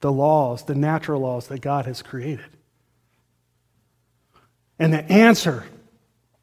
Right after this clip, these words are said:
that the angel gives to Mary takes us to the heart of the first and greatest miracle of the New Testament.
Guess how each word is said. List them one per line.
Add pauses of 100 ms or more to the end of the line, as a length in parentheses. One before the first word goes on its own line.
(140)
that
the
angel (240)
gives (200)
to
Mary (1400)
takes
us
to
the
heart (1000)
of (560)
the
first
and
greatest
miracle (680)
of
the
New
Testament.